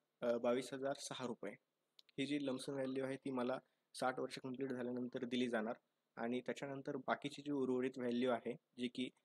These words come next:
annuity value याला म्हटलं जातं, अ, जी की वीस लाख एक्क्याऐंशी हजार तीनशे अडोतीस रुपये आहे, ती मला monthly पेन्शनच्या स्वरूपात, म्हणजेच monthly pension किती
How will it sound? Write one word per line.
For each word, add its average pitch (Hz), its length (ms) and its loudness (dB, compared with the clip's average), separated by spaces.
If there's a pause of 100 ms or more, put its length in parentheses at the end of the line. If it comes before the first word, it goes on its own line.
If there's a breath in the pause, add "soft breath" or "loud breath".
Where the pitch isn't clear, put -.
(140)
annuity 135 460 2
value 127 320 2
याला 123 160 2
म्हटलं 123 360 0
जातं, 113 280 -2 (540)
अ, 120 300 4
जी 120 140 -2
की 147 280 -2 (720)
वीस 135 240 0
लाख 139 220 0 (160)
एक्क्याऐंशी 131 460 -2
हजार 131 220 -2
तीनशे 123 400 2
अडोतीस 127 360 0
रुपये 131 240 4
आहे, 123 180 0 (320)
ती 143 80 6
मला 127 320 2 (340)
monthly 139 440 2
पेन्शनच्या 127 500 0
स्वरूपात, - 380 2 (160)
म्हणजेच 123 380 0 (320 loud breath)
monthly 131 320 2
pension 139 440 0
किती 135 260 0